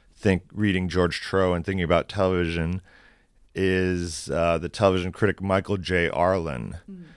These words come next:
Speaker 1: who was a T V critic for The New Yorker in the, in the, um, sixties, seventies, and early eighties, in addition to a writer of,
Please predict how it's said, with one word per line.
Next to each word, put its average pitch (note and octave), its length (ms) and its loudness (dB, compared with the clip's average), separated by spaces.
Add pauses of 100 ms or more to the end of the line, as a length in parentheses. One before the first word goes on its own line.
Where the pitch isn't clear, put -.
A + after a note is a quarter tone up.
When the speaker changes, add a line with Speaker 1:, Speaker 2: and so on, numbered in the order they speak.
(140)
Speaker 1:
who G2+ 200 -2
was E2 520 -2 (220)
a E2+ 480 0 (120)
T A2 180 0
V F#2 120 0
critic F2 280 0
for - 100 -4
The E2+ 120 2
New E2+ 160 0
Yorker F2+ 420 0
in E2 160 0
the, D#2 220 -2 (280)
in E2 240 0
the, D#2+ 300 2
um, D2+ 280 -4 (760)
sixties, - 840 -2
seventies, E2 680 2
and E2 100 -2
early E2 320 0
eighties, D#2+ 460 0
in D2 100 -4
addition D2+ 360 -6
to D2+ 280 -6 (100)
a E2 100 -2
writer D#2+ 380 0
of, C#2+ 160 -6